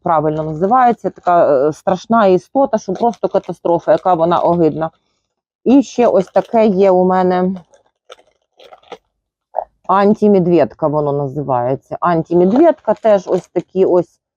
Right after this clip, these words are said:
е, веселенькі гранули, щоб їй було весело їсти ті гранули. Ну, будемо сподіватись. Ось така, друзі, історія в нас. Помідорки вже я починаю підв'язувати потрішечки.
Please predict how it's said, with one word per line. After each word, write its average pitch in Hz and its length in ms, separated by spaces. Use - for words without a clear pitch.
е, - 180
веселенькі 185 760
гранули, 247 520
щоб 196 220
їй 214 160
було 202 260
весело 202 420
їсти 190 400
ті - 140
гранули. 196 500
Ну, 381 180
будемо 285 320
сподіватись. 180 840
Ось - 180
така, 262 340
друзі, 196 340
історія 349 680
в 311 80
нас. 330 240
Помідорки 214 560
вже 170 200
я 175 140
починаю 165 560
підв'язувати 302 760
потрішечки. 226 760